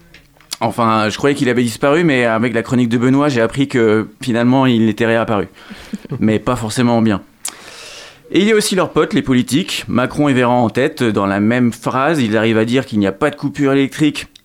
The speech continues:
Speaker 1: et qu'il y en aura. Là, c'est peut-être plus, euh, être lunatique, c'est carrément, euh, Alzheimer au stade terminal.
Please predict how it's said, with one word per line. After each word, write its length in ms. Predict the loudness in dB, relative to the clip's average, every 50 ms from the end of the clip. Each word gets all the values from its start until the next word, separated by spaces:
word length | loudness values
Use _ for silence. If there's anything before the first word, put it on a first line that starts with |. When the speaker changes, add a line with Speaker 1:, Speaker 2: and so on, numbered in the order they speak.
| _ -4
Speaker 1:
et 120 | -4 -4
qu'il 200 | -2 0 0 2
y 60 | 2
en 120 | 2 2 2
aura. 440 | 2 2 2 2 0 -2 -4 -8 -16 _ -20 -20 -20 -20 -20 -20 _ _ _ _ _ _ _ _ _
Là, 280 | -12 -6 -2 -2 0 -2
c'est 200 | 0 -2 -2 -2
peut-être 500 | 0 0 -2 -2 0 -2 -4 -4 -4 -6
plus, 320 | -8 -4 -2 0 2 2
euh, 100 | 4 4
être 220 | 2 0 -2 -2 -2
lunatique, 520 | 0 0 2 2 2 0 0 -2 -6 -8
c'est 180 | -6 -8 -8 -6
carrément, 560 | -4 -2 -2 0 2 2 2 2 2 2 2
euh, 80 | 0 0
Alzheimer 460 | 0 -2 -2 -2 0 0 2 2 2 2
au 140 | 0 -2
stade 240 | -2 -2 -4 -4 -2
terminal. 420 | -2 -2 0 0 0 0 -2 -4